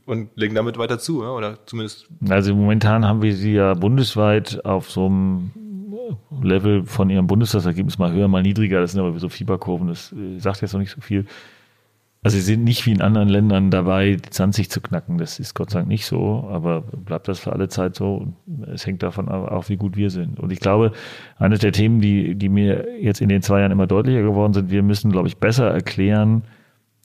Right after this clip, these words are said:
Speaker 2: was wir eigentlich verändern würden und wie wir uns die Zukunft vorstellen.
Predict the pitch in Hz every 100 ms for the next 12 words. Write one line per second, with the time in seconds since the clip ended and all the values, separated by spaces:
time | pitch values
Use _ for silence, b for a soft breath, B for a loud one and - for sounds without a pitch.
0 | _ 104 90 110 135 95 - 98 87 85
1 | 82 85 - - - _ - 104 87 95
2 | 92 104 107 98 - 90 87 82 101 92
3 | - 135